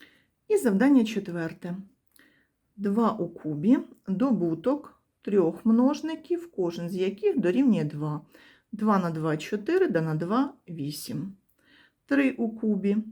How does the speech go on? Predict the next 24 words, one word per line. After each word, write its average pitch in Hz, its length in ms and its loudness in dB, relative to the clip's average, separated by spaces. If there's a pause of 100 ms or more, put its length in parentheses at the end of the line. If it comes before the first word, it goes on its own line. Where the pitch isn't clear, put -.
(140)
Добуток 208 720 2
трьох 180 380 0
множників, 330 800 -2
кожен 165 340 -4
з - 100 -14
яких 277 380 0
дорівнює 190 500 4
три. 156 380 -6 (480)
Три 226 240 2
множимо 175 380 0
на 165 160 -2
три — 160 300 -2
дев'ять, 339 600 0 (180)
да 175 260 -4
на 160 120 -4
три — 330 320 -2 (100)
двадцять 226 540 -4
сім. 160 460 -10 (1040)
Чотири 220 560 4
у 196 100 4
кубі. 180 520 -6 (260)
Добуток 196 800 -2
трьох 165 380 0
множників, 160 800 -4